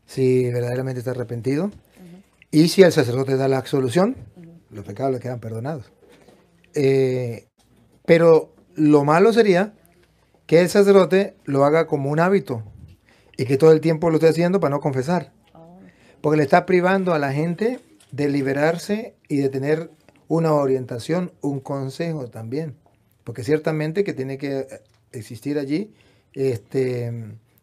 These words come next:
Speaker 1: el arrepentimiento más acompañado. Ha expresado el pecado allí y lo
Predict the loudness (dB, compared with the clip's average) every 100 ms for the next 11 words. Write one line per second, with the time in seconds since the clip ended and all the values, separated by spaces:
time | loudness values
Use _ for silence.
0 | _ -6 -6 -6 -6 -8 -6 -4 -4 -6
1 | -12 _ _ _ -4 -4 -4 -6 -6 -2
2 | -2 -4 -6 -6 -6 -6 -4 -4 -4 -8
3 | -14 _ _ _ _ _ -8 -6 -8 -6
4 | -4 -2 -2 -4 -8 -8 -10 -6 -6